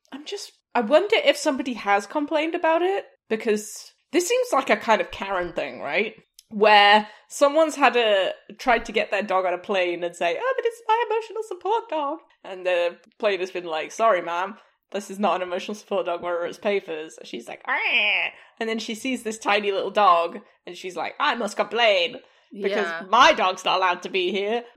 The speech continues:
Speaker 1: It's just
Speaker 2: Or just someone who just doesn't like dogs, or believes that all service animals who aren't seeing eye dogs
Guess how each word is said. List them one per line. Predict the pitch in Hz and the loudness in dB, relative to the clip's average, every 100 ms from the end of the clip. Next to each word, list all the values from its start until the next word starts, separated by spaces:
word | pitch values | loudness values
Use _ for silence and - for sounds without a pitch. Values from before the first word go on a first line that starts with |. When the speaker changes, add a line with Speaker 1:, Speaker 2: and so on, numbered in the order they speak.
| - | -16
Speaker 1:
It's | 208 220 - - - | -16 -14 -14 -12 -10
just | 214 - - - _ - | -10 -12 -16 -20 _ -2
Speaker 2:
Or | 277 269 | 0 0
just | 269 | -2
someone | 294 240 247 | -2 -2 0
who | 262 | -2
just | 247 - | -6 -2
doesn't | 208 202 214 190 | 0 0 -2 -4
like | 190 185 - | -4 -4 -8
dogs, | - 202 277 262 254 247 262 - - | -4 0 2 4 4 0 -6 -12 -10
or | 214 202 190 190 185 180 175 _ - | -4 -2 -2 -4 -6 -8 -12 _ -2
believes | 214 220 226 226 208 | 0 0 -2 -4 0
that | 202 185 - | 0 0 -6
all | 180 202 202 196 202 - | -2 0 2 0 -6 -12
service | - - 202 190 - | -16 -2 -2 0 -2
animals | 202 185 190 - | -4 -6 -8 -6
who | |
aren't | 190 175 | -6 -6
seeing | - 185 170 | -8 -8 -6
eye | 175 190 | -4 -2
dogs | 202 196 196 240 | 0 0 0 -4